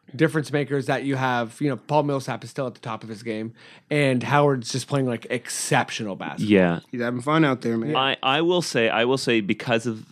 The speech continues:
Speaker 2: what I, I don't know the, the exact depth on the other teams,
Speaker 1: Yeah.
Speaker 2: but from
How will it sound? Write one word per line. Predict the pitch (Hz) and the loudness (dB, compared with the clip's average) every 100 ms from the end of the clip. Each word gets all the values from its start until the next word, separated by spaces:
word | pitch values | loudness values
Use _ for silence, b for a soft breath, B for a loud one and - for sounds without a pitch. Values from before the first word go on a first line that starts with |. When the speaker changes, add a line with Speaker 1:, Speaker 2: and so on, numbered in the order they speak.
| - | -8
Speaker 2:
what | 104 92 95 92 | -4 0 2 2
I, | - 98 101 127 | 0 -4 -10 -8
I | - | -6
don't | 90 92 90 | -4 -4 -2
know | 90 80 78 | -4 -4 -6
the, | 87 85 92 90 82 | -12 -6 0 0 0
the | 87 | 0
exact | 90 85 85 - _ _ _ 104 | -2 0 0 -2 _ _ _ -4
depth | 104 - - | -2 -2 -2
on | 90 | -2
the | 87 | -2
other | |
teams, | 90 92 | 0 0
Speaker 1:
Yeah. | 95 | 2
Speaker 2:
but | 101 | 0
from | - 123 - | 2 2 0